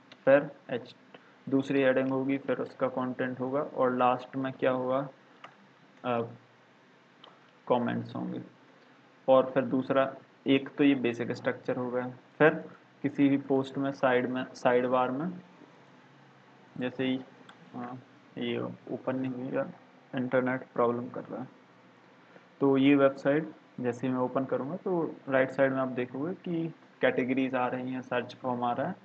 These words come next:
तो ये functionality ना हर एक post में same रहती है, या फिर मैं कहूँ appearance सेम रहता है।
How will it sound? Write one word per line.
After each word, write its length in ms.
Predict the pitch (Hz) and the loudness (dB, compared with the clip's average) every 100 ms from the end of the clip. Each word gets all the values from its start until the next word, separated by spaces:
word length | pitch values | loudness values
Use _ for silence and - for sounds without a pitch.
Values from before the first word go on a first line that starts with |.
| - - - _ _ | -20 -20 -20 _ _
तो 360 | 165 170 160 - - _ 151 | 0 2 2 -4 -14 _ 0
ये 120 | 180 | 2
functionality 640 | 180 170 165 165 160 156 | 2 -2 -2 -6 -4 -4
ना 180 | 156 190 180 - _ _ - | -2 -4 -6 -16 _ _ -2
हर 120 | 147 | 2
एक 140 | 170 175 - | 2 0 -2
post 320 | 165 156 - | 0 0 -2
में 240 | 156 180 - - - - - | -2 -2 -6 -14 -20 -6 2
same 240 | 151 117 | 2 2
रहती 360 | 117 113 117 123 | -4 -6 -6 -8
है, 140 | 127 - _ _ _ | -10 -16 _ _ _
या 80 | 131 | -2
फिर 220 | 127 139 | 2 0
मैं 200 | 139 131 | 0 -2
कहूँ 200 | 131 147 | -2 0
appearance 540 | - 131 139 131 135 156 | 0 2 4 4 2 -2
सेम 460 | - - 139 123 | -10 -4 -2 -2
रहता 260 | 120 120 120 | -4 -8 -8
है। 120 | 123 | -10